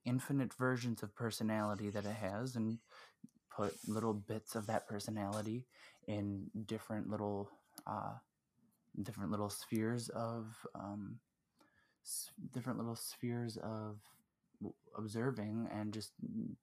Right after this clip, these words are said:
took away the ability to be fully conscious. And the ability to be down there is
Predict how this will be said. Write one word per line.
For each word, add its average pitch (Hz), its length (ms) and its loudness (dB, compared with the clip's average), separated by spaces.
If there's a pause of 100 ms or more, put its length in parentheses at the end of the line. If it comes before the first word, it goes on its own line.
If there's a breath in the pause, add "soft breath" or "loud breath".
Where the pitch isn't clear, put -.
(160)
took 107 240 -8
away 104 160 2
the 104 100 0
ability 107 340 0
to 107 80 0
be 107 160 2 (320)
fully 113 400 2
conscious. - 600 -2 (320 soft breath)
And 101 100 0
the 101 40 0
ability 101 320 0
to 104 60 0
be 98 160 -4
down 101 320 0
there 120 300 0
is - 180 -10